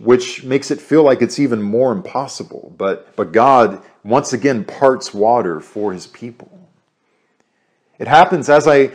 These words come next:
mentioned a moment ago, in the days of Elijah, where, where God and, and just hundreds of these prophets of Baal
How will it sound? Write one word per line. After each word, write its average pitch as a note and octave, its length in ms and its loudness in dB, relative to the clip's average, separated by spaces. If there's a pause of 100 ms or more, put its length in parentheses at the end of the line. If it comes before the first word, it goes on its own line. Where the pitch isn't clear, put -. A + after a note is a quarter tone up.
(120)
mentioned D3 380 0
a B2+ 40 -2
moment C#3 360 2
ago, B2 240 4
in A#2+ 80 -4
the A2+ 80 -4
days A#2 280 2
of G2+ 80 -8
Elijah, G2+ 560 0
where, F#2 540 -2
where G#2 140 -4
God A#2 440 6
and, F#2 200 -4 (160)
and A2+ 180 -8
just G2+ 160 -6
hundreds D#3 720 -2 (280)
of A2+ 160 -6
these G#2+ 140 -4
prophets C3 680 -2
of G2+ 240 -8
Baal F#2 800 -4